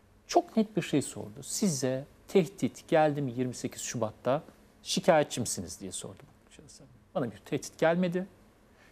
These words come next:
Kötü şeyler yaşandı ama ben buradaki arkadaşlar için de, de dedi. Dönemin askerlerini. Çok değerli çalışma arkadaşlarıma "Ben şikayetçi değilim." dedi. Bir uğultu kopuyor salonda. Tekrar soruluyor.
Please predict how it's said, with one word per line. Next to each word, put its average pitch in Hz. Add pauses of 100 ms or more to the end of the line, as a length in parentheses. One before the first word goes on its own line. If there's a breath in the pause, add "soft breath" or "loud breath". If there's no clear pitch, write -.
Kötü 415
şeyler 262
yaşandı 160
ama 226
ben 302 (680)
buradaki 226 (300)
arkadaşlar 190
için 208
de, 160
de 127
dedi. 98 (680)
Dönemin 120
askerlerini. 101 (320 soft breath)
Çok 226
değerli 165
çalışma 127
arkadaşlarıma 123
"Ben 170
şikayetçi 127
değilim." 104
dedi. 101
Bir -
uğultu 254
kopuyor 110
salonda. 104 (1400)
Tekrar 240
soruluyor. 143